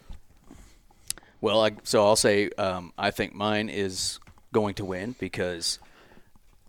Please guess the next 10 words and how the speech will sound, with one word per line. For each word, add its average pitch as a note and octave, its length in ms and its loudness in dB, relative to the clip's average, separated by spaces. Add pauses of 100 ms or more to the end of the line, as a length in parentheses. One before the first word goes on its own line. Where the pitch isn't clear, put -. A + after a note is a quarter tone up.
(200)
the F2+ 520 -6 (480)
collection G2 760 0
of F2+ 380 -8
teammates G#2 440 -2
I D2+ 120 -6
have. - 340 -8 (460)
I've G2 100 0
got F#2+ 200 2
a E2 160 -6 (180)
solid A#2+ 680 6